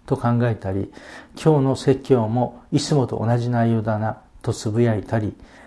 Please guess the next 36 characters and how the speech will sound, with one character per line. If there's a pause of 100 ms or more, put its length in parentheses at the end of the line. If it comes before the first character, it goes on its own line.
(140)
「私
は
私
の
こ
と
で
結
構
大
変
な
思
い
を
し
て
い
ま
す。 (340)
食
べ
る
の
に
精
一
杯
な (180)
生
活
な
ん
で
す
よ」